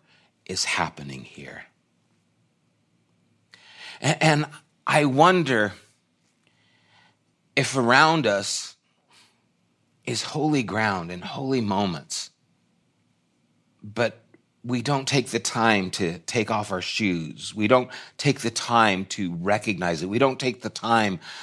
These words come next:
to understand something more is happening than just a conversation,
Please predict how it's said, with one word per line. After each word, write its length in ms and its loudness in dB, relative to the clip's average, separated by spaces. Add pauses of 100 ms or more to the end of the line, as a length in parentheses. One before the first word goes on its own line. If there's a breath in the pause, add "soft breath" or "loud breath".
(140 loud breath)
to 140 -4
understand 580 2
something 460 -2
more 380 4
is 120 0
happening 720 -2
than 540 -2
just 760 -4 (1080)
a 60 -16
conversation, 1120 -8